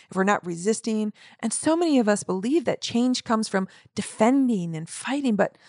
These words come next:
when you examine your own life, the times when change actually occurs are when you stop fighting,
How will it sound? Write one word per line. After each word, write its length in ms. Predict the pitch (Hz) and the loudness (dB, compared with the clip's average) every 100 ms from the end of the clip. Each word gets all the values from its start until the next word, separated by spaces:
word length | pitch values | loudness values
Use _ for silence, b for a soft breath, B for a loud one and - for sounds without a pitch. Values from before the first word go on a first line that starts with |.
| b | b
when 160 | - 208 | -2 2
you 160 | 285 480 | 4 4
examine 600 | 220 208 196 214 226 196 | 2 0 0 0 -2 -2
your 180 | 185 - | -6 -4
own 300 | 170 180 208 | 0 0 0
life, 440 | 233 269 285 - - _ _ _ _ _ _ _ _ | 0 0 -2 -6 -20 _ _ _ _ _ _ _ _
the 80 | - | -8
times 800 | - - - 302 349 359 - - - | -4 -2 2 2 2 -2 -8 -14 -2
when 280 | 202 190 185 | 0 0 -2
change 640 | - 214 196 214 233 - _ _ _ _ _ - | -2 0 0 0 -2 -6 _ _ _ _ _ -4
actually 760 | - 208 - - 262 262 262 b b b - | -4 -4 -6 -2 0 0 0 b b b -12
occurs 800 | - - - 180 233 285 - - _ _ _ _ _ | -10 -8 -2 0 0 -2 -8 -16 _ _ _ _ _
are 100 | 214 | 2
when 200 | 220 247 | 4 4
you 60 | 226 | 0
stop 440 | - - 233 226 | -4 -4 -4 -4
fighting, 380 | - 165 170 | -6 -10 -10